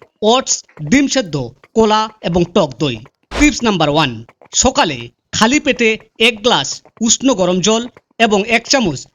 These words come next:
চিয়া বীজ খেতে পারেন। এটা মেটাবলিজম বাড়ায়, পেট পরিষ্কার রাখে, ক্ষুধা কমায়।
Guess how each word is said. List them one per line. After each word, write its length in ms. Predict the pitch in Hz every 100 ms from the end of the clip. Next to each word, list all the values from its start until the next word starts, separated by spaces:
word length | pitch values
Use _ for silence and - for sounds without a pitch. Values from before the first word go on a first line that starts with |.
| _
চিয়া 260 | - 247 254
বীজ 280 | 180 175 - -
খেতে 240 | 190 160
পারেন। 320 | 127 110 107 - - -
এটা 180 | 208 202
মেটাবলিজম 680 | 220 226 277 277 269 247 233
বাড়ায়, 300 | 175 180 196 - - -
পেট 280 | 254 254 -
পরিষ্কার 400 | 202 196 - 208
রাখে, 300 | 202 214 214
ক্ষুধা 480 | - _ - 190 160
কমায়। 340 | 143 123